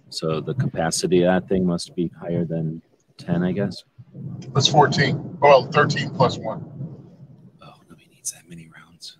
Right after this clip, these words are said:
Speaker 1: That's a, that's a dangerous number of rounds in some states. In other states, it's adequate. It's fine.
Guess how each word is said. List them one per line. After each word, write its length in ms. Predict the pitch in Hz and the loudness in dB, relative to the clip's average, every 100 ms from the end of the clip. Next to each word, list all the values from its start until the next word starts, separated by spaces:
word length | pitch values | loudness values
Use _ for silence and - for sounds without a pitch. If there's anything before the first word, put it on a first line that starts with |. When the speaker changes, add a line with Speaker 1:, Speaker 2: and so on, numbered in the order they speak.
| _ | _
Speaker 1:
That's 180 | _ - | _ -20
a, 180 | - 160 _ - | -20 -20 _ -20
that's 180 | - | -20
a 40 | - _ - | -20 _ -12
dangerous 460 | 90 82 87 - | -8 -8 -10 -14
number 280 | 87 82 90 | -14 -16 -16
of 100 | 95 | -16
rounds 400 | 87 92 - - _ _ _ _ - | -18 -20 -20 -20 _ _ _ _ -8
in 120 | 87 | -8
some 200 | - 80 | -4 -6
states. 420 | - - - - _ _ _ _ _ | -6 -10 -12 -16 _ _ _ _ _
In 60 | 110 | -2
other 160 | 127 135 | 0 2
states, 300 | - 143 165 | 0 -2 -2
it's 80 | |
adequate. 360 | 139 123 - - | -2 -2 -4 -14
It's 140 | - | -16
fine. 240 | - 90 | -12 -12